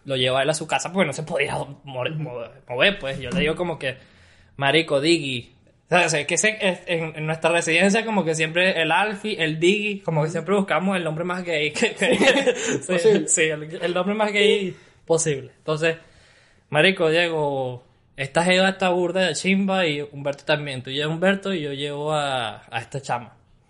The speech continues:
Speaker 2: Ujú.
Speaker 1: Marico, yo llevo a la chama y verga. Diggy lleva la vaina y después la siguiente, el, el siguiente día nos vemos.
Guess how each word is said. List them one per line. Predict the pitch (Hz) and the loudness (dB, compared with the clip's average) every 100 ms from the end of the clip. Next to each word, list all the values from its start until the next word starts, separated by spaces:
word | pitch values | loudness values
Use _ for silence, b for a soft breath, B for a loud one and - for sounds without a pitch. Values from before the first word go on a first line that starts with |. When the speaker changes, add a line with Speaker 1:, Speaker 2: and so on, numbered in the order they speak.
| _ | _
Speaker 2:
Ujú. | 147 156 - _ _ | -8 -6 -8 _ _
Speaker 1:
Marico, | 143 135 156 160 156 127 127 b b b b b b b b b b _ _ - | -2 2 2 2 -2 -4 -6 b b b b b b b b b b _ _ -4
yo | 143 | 0
llevo | 151 160 | 4 6
a | |
la | 170 160 | 4 2
chama | 202 202 196 | 0 0 0
y | |
verga. | 208 226 220 214 196 b b b b b b b b - | 2 0 0 -2 -4 b b b b b b b b -8
Diggy | 135 143 156 | -6 -4 -2
lleva | 175 190 | 0 2
la | 214 | 2
vaina | 226 233 262 | 2 0 -4
y | |
después | 233 - 143 | -8 -6 -4
la | 160 | -4
siguiente, | 156 139 135 143 | -4 -4 -4 -6
el, | 139 131 | -6 -10
el | 120 | -16
siguiente | - 120 113 123 | -4 -4 -4 -4
día | 135 | -2
nos | 143 135 | -4 -6
vemos. | 131 123 | -10 -12